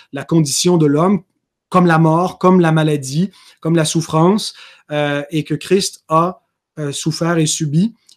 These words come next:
Et donc, et Christ est sans péché et, et, euh, il, il, euh, ce n'est pas donc un péché de passer par là, euh, et, euh, ça a été inévitable pour lui. Et donc, tous ceux qui veulent venir der-, derrière lui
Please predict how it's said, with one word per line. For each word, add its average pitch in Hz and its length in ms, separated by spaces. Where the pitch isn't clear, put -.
Et 151 80
donc, 165 360
et 151 120
Christ 185 300
est 151 80
sans 156 200
péché 180 560
et, 156 680
et, 156 160
euh, 139 440
il, 147 320
il, 147 260
euh, 135 440
ce - 120
n'est 143 140
pas 147 260
donc 135 180
un 135 80
péché 156 340
de 202 80
passer 151 340
par 143 200
là, 175 220
euh, 143 120
et, 180 340
euh, 135 280
ça - 160
a - 20
été 156 160
inévitable 165 680
pour 143 160
lui. 165 260
Et 151 40
donc, 151 220
tous 185 100
ceux 226 180
qui 165 200
veulent 151 340
venir 151 300
der-, 147 340
derrière 143 400
lui 160 300